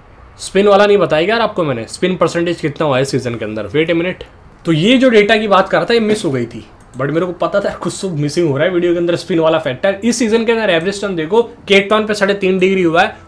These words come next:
Johannesburg के ऊपर तीन, Second अ, turning वाला venue है ये, सबसे ज़्यादा turn वाला, but इसका मतलब ये नहीं ज़्यादा wickets गिर रहे हो।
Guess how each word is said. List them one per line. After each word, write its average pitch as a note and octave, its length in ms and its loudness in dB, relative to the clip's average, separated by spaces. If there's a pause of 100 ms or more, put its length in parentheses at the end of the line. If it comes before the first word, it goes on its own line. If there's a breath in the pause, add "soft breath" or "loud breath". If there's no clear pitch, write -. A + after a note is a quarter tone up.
Johannesburg F3+ 480 2
के G3 60 -2
ऊपर E3+ 200 0
तीन, B2+ 300 -4 (200)
Second G#3+ 760 2 (340)
अ, F3 220 6
turning G#3+ 720 2
वाला F#3+ 240 4
venue F3+ 360 2
है G3 80 4
ये, G3+ 60 0
सबसे G3 180 -8
ज़्यादा F#3 200 0
turn E3+ 260 0
वाला, E3+ 280 -2 (220)
but F3 80 2
इसका G#3+ 180 0
मतलब G#3+ 260 -2
ये G#3 60 2
नहीं A#3 120 -2
ज़्यादा F#3+ 200 4
wickets F3 320 -2
गिर D3 140 2
रहे A#2+ 100 -4
हो। G2+ 100 -8